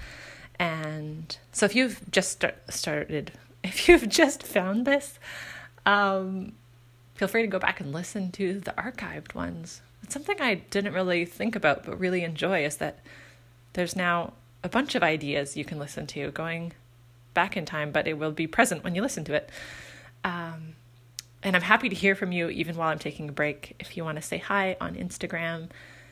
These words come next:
at Magic for Realists or through the website, magic for realists dot C A.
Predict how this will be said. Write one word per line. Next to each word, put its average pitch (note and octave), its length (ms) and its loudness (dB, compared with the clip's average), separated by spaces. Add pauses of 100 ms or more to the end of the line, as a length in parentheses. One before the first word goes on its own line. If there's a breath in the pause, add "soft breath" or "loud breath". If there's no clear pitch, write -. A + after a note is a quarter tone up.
(400 loud breath)
at D3 200 -2
Magic D3+ 340 -6
for D#3+ 160 -10
Realists A#3+ 680 -2 (160)
or E3 340 -6
through D3+ 240 -8
the C#3+ 60 -6
website, G3 440 2 (140)
magic E3+ 320 -4
for D#3 120 -6
realists - 640 -8 (420)
dot - 280 -8
C - 280 -4
A. A3+ 360 -2